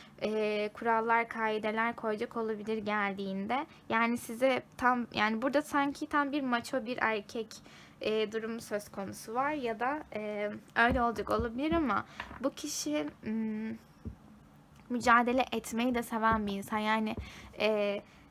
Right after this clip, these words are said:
sizi koruyup kollamak isteyecek, öyle söyleyebilirim. Evet, bazı şeyleri sizden isteyecek olabilir ilişkiye dair ama bu sizin iyiliğinize olabilecek, e,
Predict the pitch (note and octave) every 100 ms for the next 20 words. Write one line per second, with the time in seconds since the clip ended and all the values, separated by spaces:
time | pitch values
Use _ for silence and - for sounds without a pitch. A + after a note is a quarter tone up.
0 | - - - - - - - C4 B3+ C#4
1 | C4 B3 C4 - A#3 A3+ A#3 A#3 G#3+ -
2 | G3+ F#3+ F#3 A3 A3 A3+ - G#3 G#3+ A#3
3 | G#3+ G#3+ G#3 G3+ G3+ A3+ A#3 A3+ - A3
4 | A3 - B3 A3+ A3+ A3+ A3+ A3+ A3 G#3
5 | A3 A3+ A3+ A3 A3 G#3+ A3 A#3 - G#3+
6 | G#3+ - A3 G#3 G3+ G#3 G#3 C4 - -
7 | - - A3+ C4 B3+ C#4 B3 A3+ C#4+ D4
8 | - - - A3 A#3 A#3 A#3 A#3 B3 A#3+
9 | A3 G#3 G#3 G3 G3 - - - - G3
10 | G3 G3